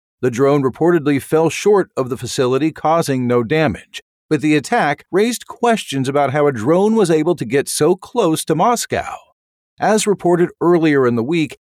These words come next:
the attack follows a drone strike on a Rosneft oil refinery in the Russian region of Krasnodar Krai, as well as authorities in Saint Petersburg temporarily closing the airspace surrounding the city's airport after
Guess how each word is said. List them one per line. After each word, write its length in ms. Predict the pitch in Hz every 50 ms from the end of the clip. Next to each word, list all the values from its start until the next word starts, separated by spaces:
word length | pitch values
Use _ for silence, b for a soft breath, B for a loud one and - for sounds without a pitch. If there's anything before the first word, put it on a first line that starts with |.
| _ _ _
the 140 | 131 143 156
attack 380 | 151 - 185 196 214 220 -
follows 460 | - - 156 151 151 156 160 151 127 143
a 140 | 123 123
drone 360 | 113 95 98 127 143 156 165 151
strike 500 | - - - 135 127 123 131 135 - -
on 100 | 127 139
a 60 | 139 131
Rosneft 720 | 131 127 135 151 180 190 190 175 - 143 139 143 139 - - - _ _ -
oil 320 | 170 196 208 196 175 143
refinery 720 | 113 127 113 - - 120 117 120 120 127 139 147 156 147 -
in 80 | 160 165
the 80 | 160
Russian 420 | 147 147 170 185 185 - 202 185 160
region 440 | 135 135 127 113 131 139 143 151 - -
of 160 | 135 139 -
Krasnodar 680 | - - 170 185 202 165 110 139 113 98 123 123 127
Krai, 600 | 123 - - 156 160 156 139 85 - - - - - _ _ _ _ -
as 260 | 135 151 151 147 113
well 320 | 120 143 175 180 175 180 165
as 140 | 151 -
authorities 560 | 143 135 - 156 147 151 156 147 151 156 147 -
in 240 | - 156 170 170
Saint 340 | 151 - - 185 190 143 -
Petersburg 640 | - - 240 240 220 170 - - - 143 143 135 123
temporarily 680 | - 208 202 160 160 143 170 208 214 190 160 151 151 127
closing 580 | - - - 196 220 220 214 156 160 151 139
the 140 | 139 139 - -
airspace 540 | 135 139 135 135 - - - 151 151 151 -
surrounding 640 | - - 147 131 120 147 170 202 220 220 220 220
the 100 | 208 196
city's 360 | 175 - - 156 143 143 120 - - _
airport 580 | 175 202 208 185 - - - 120 120 131 131 - _ _ _ _ _ _
after 340 | - 165 165 - 185 180 -